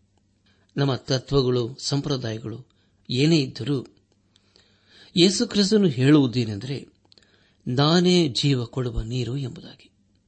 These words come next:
ಆತನು ಹಬೆಯಲ್ಲ ಅಥವಾ ಮಂಜಿನ ಗಡ್ಡೆಯಲ್ಲ, ಆತನು ನಮಗೆ ಜೀವ ಕೊಡುವಂತ ನೀರಾಗಿದ್ದಾನೆ.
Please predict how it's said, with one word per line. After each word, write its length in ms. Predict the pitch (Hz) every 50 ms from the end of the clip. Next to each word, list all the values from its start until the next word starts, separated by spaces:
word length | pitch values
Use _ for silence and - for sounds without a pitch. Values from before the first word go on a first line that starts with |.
| _ _ _ _ _ _ _ _ -
ಆತನು 340 | 139 139 135 - 143 127 113
ಹಬೆಯಲ್ಲ 480 | 113 120 123 123 135 131 120 117 117 120 131 139 - _ _ _ _ _ _ _ _ _ _ -
ಅಥವಾ 440 | 143 143 - 156 139 135 123 - _ _ _ _ _ _ _ -
ಮಂಜಿನ 340 | 139 143 139 123 135 127 131
ಗಡ್ಡೆಯಲ್ಲ, 520 | - 131 123 127 131 156 139 107 87 - - - _ _ _ _ _ _ _ _ _ _ _ _ _ _ _ _ _ -
ಆತನು 420 | 160 160 160 135 143 143 139 139 131
ನಮಗೆ 340 | 131 127 123 123 120 127
ಜೀವ 340 | 120 113 107 135 151 127 120
ಕೊಡುವಂತ 480 | 117 - 160 147 131 120 117 113 - - 117 107 120 - _ _ _ _ _ _ _ _ _ _ _ _ _ _ _ _ _ _ -
ನೀರಾಗಿದ್ದಾನೆ. 720 | - 123 147 156 147 120 - - 98 95 104 104 110 127